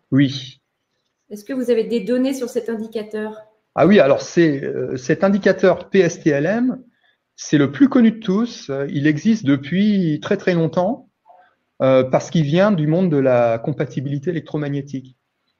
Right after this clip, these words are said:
Speaker 1: En gros, pour qu'un dispositif, euh, d'éclairage passe les normes C E M de compatibilité électromagnétique, il faut qu'il résiste, qu'il soit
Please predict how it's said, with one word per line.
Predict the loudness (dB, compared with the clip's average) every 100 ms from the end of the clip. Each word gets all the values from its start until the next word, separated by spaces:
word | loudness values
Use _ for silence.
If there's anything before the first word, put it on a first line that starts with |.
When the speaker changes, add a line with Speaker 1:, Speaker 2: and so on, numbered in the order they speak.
| _ -6
Speaker 1:
En | 0 2
gros, | 4 4 4 -2 -18
pour | -8 -8 -2
qu'un | -2 0 0 0
dispositif, | -2 -6 -2 -2 -2 -6 -6 -6 -6 -4
euh, | -2 0 0 -2 -2 -4 -6 -8
d'éclairage | -4 -4 -2 -2 0 0 -2
passe | -4 -2 -2 -2
les | -2 0
normes | 0 -2
C | -2 2
E | 4
M | 4 -2
de | -4
compatibilité | -8 -10 -8 -6 -6 -4
électromagnétique, | -6 -6 -8 -6 -6 -6 -8 -8 _ _ _ _ _ _ _ -4
il | -4
faut | 2 2
qu'il | 4 2
résiste, | 4 4 4 2 0 -8
qu'il | -10
soit | 0 0